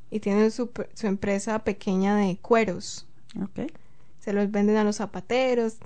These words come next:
Speaker 1: sí, todo eso, pero la economía se paró. Mi mamá dijo, "Yo no le puedo mandar plata. Plata es dinero." <laughs>
Speaker 2: Sí,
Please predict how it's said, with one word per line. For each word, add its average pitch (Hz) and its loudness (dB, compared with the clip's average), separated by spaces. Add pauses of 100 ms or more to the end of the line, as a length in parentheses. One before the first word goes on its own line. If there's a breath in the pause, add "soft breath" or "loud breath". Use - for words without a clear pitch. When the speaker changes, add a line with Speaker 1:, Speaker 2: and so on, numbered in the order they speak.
(220)
Speaker 1:
sí, - -10 (180)
todo 214 2
eso, 233 0
pero 269 10 (200)
la 208 2
economía 196 -2
se 208 -6
paró. - -8 (760)
Mi 214 2
mamá 202 4
dijo, 220 2
"Yo 233 4 (520)
no 214 4
le 196 2
puedo 196 0
mandar 180 -2
plata. - -10 (1160 soft breath)
Plata 220 4
es 214 2
dinero." 208 2
<laughs> 339 8
Speaker 2:
Sí, 175 8